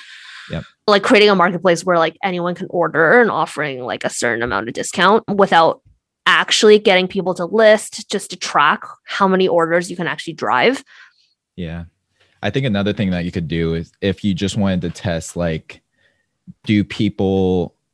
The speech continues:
Speaker 1: lack the knowledge of their home office setup? You could make some sort of, like, quiz style thing, like, you know, do you have these ten things in your, your home office or something like that, which would at least allow you to, to understand, you know, is there interest? Do people have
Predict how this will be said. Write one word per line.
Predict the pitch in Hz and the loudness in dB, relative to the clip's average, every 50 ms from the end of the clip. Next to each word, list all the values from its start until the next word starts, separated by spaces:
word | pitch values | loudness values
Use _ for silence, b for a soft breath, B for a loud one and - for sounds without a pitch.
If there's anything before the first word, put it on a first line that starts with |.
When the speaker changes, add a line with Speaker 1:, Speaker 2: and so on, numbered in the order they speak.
| _ _ _ _ _ _ _ | _ _ _ _ _ _ _
Speaker 1:
lack | - 98 92 92 90 87 92 - - | -8 -4 -2 -2 -2 -2 -4 -6 -6
the | - 92 | -4 -2
knowledge | 90 87 80 80 80 80 87 90 92 92 95 | -2 -2 -2 -4 -4 -4 -2 -2 -4 -4 -6
of | - - 87 78 | -6 -8 -6 -6
their | - 85 | -4 -4
home | 85 90 85 82 | -4 -2 -2 -2
office | 82 82 78 - 80 - | -2 -4 -4 -6 -6 -4
setup? | - 82 73 87 98 - | -4 -4 -2 -4 -4 -4
You | 87 82 | -6 -6
could | - 82 | -4 -4
make | 85 80 78 - | -4 -4 -4 -6
some | - - 87 82 | -6 -6 -6 -4
sort | 78 85 80 | -4 -4 -4
of, | 69 | -4
like, | 76 76 73 | -6 -8 -8
quiz | - - - 85 78 78 - | -8 -6 -6 -4 -4 -4 -6
style | - 82 80 80 80 82 | -4 -4 -2 -2 -2 -4
thing, | - 87 85 82 82 82 | -4 -4 -2 -2 -2 -2
like, | 80 76 73 71 - _ - - - | -4 -4 -6 -8 -12 _ -20 -14 -12
you | - 73 | -10 -8
know, | 73 73 71 71 76 69 - - _ _ _ _ _ _ _ _ _ _ _ _ - - - | -8 -8 -8 -8 -8 -10 -12 -16 _ _ _ _ _ _ _ _ _ _ _ _ -20 -18 -8
do | - 104 | -4 -2
you | 98 95 90 | 0 0 2
have | 90 90 87 | 2 0 0
these | - 87 85 | 0 -2 -4
ten | - - 101 87 82 | -4 -4 -4 -2 -2
things | 80 87 85 85 78 | 0 0 -2 -2 -2
in | 85 82 | -2 -2
your, | 80 78 80 78 76 76 76 71 - | -2 -2 -2 -4 -4 -4 -6 -8 -10
your | 80 76 | -8 -6
home | 80 82 80 76 | -6 -6 -4 -4
office | 73 73 - - 71 - | -6 -6 -8 -8 -10 -10
or | 71 | -10
something | 71 78 73 71 71 | -10 -10 -10 -10 -10
like | 71 69 | -12 -12
that, | 67 69 73 80 | -10 -10 -6 -4
which | 101 101 - | -2 -2 -2
would | 107 98 | -2 -2
at | 92 90 90 | -2 -2 -2
least | 101 110 104 | -2 -2 -2
allow | - 90 90 87 82 82 | -2 -2 -2 -2 -2 -2
you | 82 82 85 80 | -2 -2 -4 -4
to, | 80 78 73 - _ | -4 -6 -8 -10 _
to | - 98 - | -12 -10 -6
understand, | 85 87 82 82 78 - - 82 78 78 78 78 78 76 73 - | -6 -6 -4 -6 -6 -8 -8 -8 -6 -6 -6 -6 -6 -8 -8 -8
you | - 85 | -8 -8
know, | 78 76 73 - | -8 -8 -6 -4
is | 92 90 80 | -4 -4 -2
there | 85 85 80 71 - _ _ - | -2 -2 -4 -4 -8 _ _ -6
interest? | 95 90 85 - 98 92 87 85 - - - _ _ _ _ _ _ _ _ _ _ | -4 -4 -4 -2 -2 -2 -2 -2 -4 -10 -14 _ _ _ _ _ _ _ _ _ _
Do | - 98 | -2 -2
people | 82 - 92 85 - 90 85 80 | -2 -2 -4 -4 -2 -2 -2 -2
have | 82 - 82 85 82 82 82 78 78 | -2 -2 -2 -2 -2 -2 -4 -6 -8